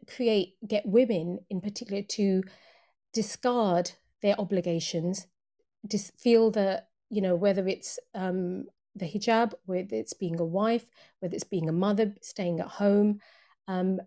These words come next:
if you can shake a woman's confidence in that and make them more like a liberated non-Muslim woman, that will cause a breakdown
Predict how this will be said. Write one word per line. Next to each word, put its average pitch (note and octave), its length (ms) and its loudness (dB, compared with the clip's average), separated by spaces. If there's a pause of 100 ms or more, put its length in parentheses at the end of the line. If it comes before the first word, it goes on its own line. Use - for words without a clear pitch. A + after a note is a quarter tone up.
if G#3 160 -8
you B3 180 6
can D4+ 280 0 (560)
shake A3 400 0
a A3 60 -2
woman's G#3 340 2
confidence A3 640 -2
in F3 120 -2
that F#3 240 -4 (400)
and G3 120 4
make B3 260 4
them A3+ 100 2
more G3+ 460 4
like F#3+ 400 -2
a F#3 200 0
liberated F#3 800 0
non-Muslim G#3+ 600 0
woman, E3+ 380 -6 (640)
that A#3 280 0
will A#3+ 140 6
cause G3+ 320 0
a G3 60 -2
breakdown F#3+ 460 -2